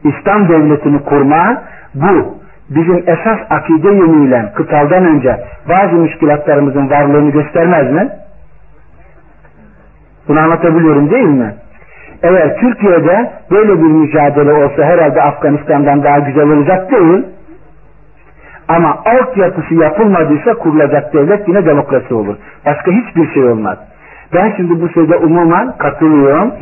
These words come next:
Cihat vakti gelmedi mi denilmez. Cihat vakti insanın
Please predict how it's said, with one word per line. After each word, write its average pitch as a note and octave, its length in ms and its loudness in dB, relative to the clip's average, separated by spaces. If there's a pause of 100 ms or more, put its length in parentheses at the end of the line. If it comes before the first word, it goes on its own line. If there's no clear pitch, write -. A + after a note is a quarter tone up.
(440)
Cihat D#3 340 -2
vakti D#3 320 -2
gelmedi D3+ 400 0
mi D#3 200 0
denilmez. G3 460 2 (380)
Cihat G#3 360 -2
vakti G#3 440 -2 (240)
insanın E3 520 0